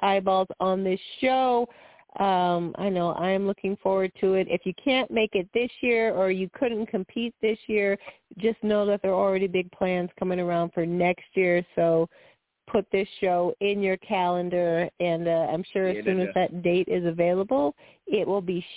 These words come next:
Speaker 1: shared. But in the meantime,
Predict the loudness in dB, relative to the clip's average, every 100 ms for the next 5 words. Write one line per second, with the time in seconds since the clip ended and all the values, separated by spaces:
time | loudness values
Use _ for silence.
0 | -4 -2 0 0 0 -2 -6 -20 -20 -14
1 | -4 -4 -2 -2 0 0 0 0 0 -2
2 | -2 -4 -4 -2 -2 -2 -2